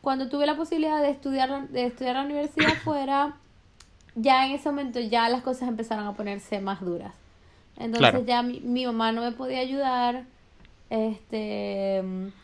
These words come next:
Speaker 1: a mí me daba pena pedírselo a mis nonos, eh, y a mi mamá también, y total, no lo, no lo hicimos, no se lo pedimos, este,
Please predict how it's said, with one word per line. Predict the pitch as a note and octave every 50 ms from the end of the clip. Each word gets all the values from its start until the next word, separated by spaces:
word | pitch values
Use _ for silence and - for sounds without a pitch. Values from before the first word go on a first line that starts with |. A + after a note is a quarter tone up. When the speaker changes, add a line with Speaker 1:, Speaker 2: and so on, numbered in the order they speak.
| - - -
Speaker 1:
a | A3 A3+
mí | A#3 A#3
me | A#3 A#3 A#3
daba | A#3 A3+ A#3 A#3 A3+ A#3
pena | - A#3 A3+ A3+ A3+ A3+ A3+ -
pedírselo | A#3 A#3 A#3 A3+ A3 A3+ - A#3 A3 A3 A3
a |
mis | G#3+ A3 A#3 A3 G#3 G#3 G3 A3+
nonos, | A#3 B3 A#3+ A3+ A3 G#3+ A3 C4+ C#4 C4+ - - - - - -
eh, | - - G#3+ G#3 G3+ G3 G3 G3 - -
y | - A3+ A3
a | G#3+
mi | G#3+ G#3+
mamá | G3+ F#3+ F#3+ F#3+ F#3
también, | F#3+ G3 G#3 A3+ B3+ B3+ A#3+ A#3 A#3+ B3+ - - - - - - - _ _ _ -
y | - A3+
total, | A3 - G3+ - G#3 G3 G3 G3 G3 G3 G3
no | G3 F#3+ F#3+
lo, | F#3+ F#3 F#3 - - -
no | G#3+ G3+ G3+
lo | G#3
hicimos, | A3+ A3 - D4 C#4 B3 B3 A#3+
no | A3+ A3
se | - A3
lo | G#3+ G#3 G#3+
pedimos, | A3+ A#3 B3+ C4 B3+ B3 A#3+ B3 B3+ C4+ C4 - A#3 - - _
este, | - G#3+ G#3 G#3 G3+ F3+ - - - G#3 G3 F#3+ F#3+ F#3+ F#3 F#3 F#3 F#3 F3+ F3+ F3+ F3 E3+